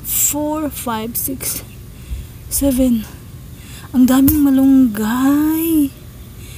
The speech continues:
Nagyaman talaga tayo ng malunggay. So, yung sitaw natin, guys, maganda na sana to, pero sige lang. May lagay ko dito para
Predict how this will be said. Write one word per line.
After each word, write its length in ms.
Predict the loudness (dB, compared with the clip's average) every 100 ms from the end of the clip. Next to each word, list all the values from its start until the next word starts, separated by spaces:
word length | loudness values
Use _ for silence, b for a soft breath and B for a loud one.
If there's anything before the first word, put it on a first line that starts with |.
| B B -18 -14 -2
Nagyaman 400 | 0 4 4 2
talaga 400 | 2 0 0 0
tayo 80 | 0 0
ng 80 |
malunggay. 640 | -2 -2 -4 -4 -4 -4 -6 -12 -18 B B B B -2
So, 80 | 2
yung 240 | 4 4
sitaw 320 | 2 0 0
natin, 560 | 0 0 2 4 4 2
guys, 240 | 0 0
maganda 400 | 0 0 2 2
na 80 | 2
sana 320 | 0 0 -2
to, 240 | -4 -6 -4
pero 160 | -4
sige 320 | -2 -2 -4 -6
lang. 240 | -6 -8 -10 -18 -18 B B B B -18 -6 0
May 160 | 4
lagay 320 | 4 4 0
ko 80 | -2
dito 320 | -2 -2 -6
para 400 | -8 -6 -4 -6